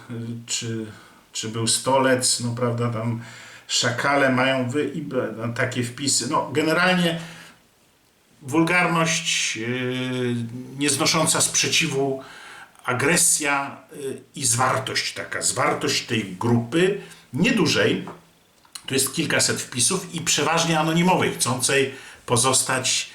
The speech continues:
gdzieś tam w ukryciu, no bo odważnie to zaledwie parę osób tutaj coś do mnie mówi. I to są przeważnie już tacy ludzie rezonansu, nie z tego koru, nie z tej grupy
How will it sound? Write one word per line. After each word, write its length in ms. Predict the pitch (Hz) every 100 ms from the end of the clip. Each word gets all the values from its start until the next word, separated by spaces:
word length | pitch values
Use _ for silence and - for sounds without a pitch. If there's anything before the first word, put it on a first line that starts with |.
| - 92
gdzieś 320 | 107 123 -
tam 300 | 120 117 113
w 120 | -
ukryciu, 500 | 120 113 110 - 143
no 120 | 131
bo 260 | 120 127 135
odważnie 760 | 127 - 101 107 107 113 127 - - -
to 120 | -
zaledwie 400 | 139 127 123 127
parę 540 | 135 - 214 190 123 113
osób 420 | 110 - - -
tutaj 300 | - 117 107
coś 280 | 101 117 98
do 160 | 107 101
mnie 160 | 101
mówi. 320 | 101 101 85 - - - - - - - - -
I 40 |
to 120 | 135
są 120 | 160
przeważnie 340 | 151 139 143 156
już 120 | 143
tacy 260 | 135 131 131
ludzie 300 | 143 143 127
rezonansu, 720 | 127 131 135 143 127 - 90
nie 180 | 110 120
z 140 | -
tego 320 | 113 104 104
koru, 560 | 98 - 120 110 120 147
nie 120 | 120
z 100 | -
tej 140 | 117
grupy 460 | 107 117 117 110 98